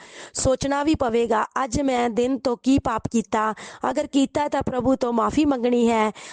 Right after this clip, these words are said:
ਹਰ ਦਿਨ ਪ੍ਰਾਰਥਨਾ ਕਰਨੀ ਹੈ, "ਪ੍ਰਭੂ, ਮੇਰੀ ਸੋਚ ਵਿਚਾਰ ਤੋਂ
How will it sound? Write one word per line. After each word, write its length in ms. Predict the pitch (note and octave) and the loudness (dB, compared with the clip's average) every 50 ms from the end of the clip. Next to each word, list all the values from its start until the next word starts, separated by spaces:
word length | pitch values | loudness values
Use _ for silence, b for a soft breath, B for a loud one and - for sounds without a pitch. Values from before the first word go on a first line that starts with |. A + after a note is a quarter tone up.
| B B A#3+ | B B -2
ਹਰ 140 | C#4 D4+ D4+ | -2 -2 0
ਦਿਨ 200 | A#3+ D4+ C#4+ C#4 | 0 0 0 0
ਪ੍ਰਾਰਥਨਾ 500 | - - A#3+ G#3 G3+ G#3 - C4 C4+ C#4 | 0 0 0 0 0 -2 0 0 -2 -2
ਕਰਨੀ 460 | - - C4+ B3+ B3 B3 B3 A#3+ A#3+ | -2 -2 -2 0 0 2 2 4 4
ਹੈ, 180 | A#3 A3+ A#3 A3 B B B B B | 4 4 2 0 B B B B B
"ਪ੍ਰਭੂ, 260 | - C4+ B3+ D4+ D#4+ | -2 0 0 0 2
ਮੇਰੀ 220 | D4 C#4+ C4+ C4+ | 2 2 2 0
ਸੋਚ 340 | B3+ - - C4 C4 C4 - | 0 0 2 2 2 2 0
ਵਿਚਾਰ 380 | C4+ B3 - - A#3+ A3+ A3+ A3 | -2 -2 -2 -2 -4 -4 -4 -4
ਤੋਂ 300 | - - A3+ A3+ A3+ | -2 -2 0 0 0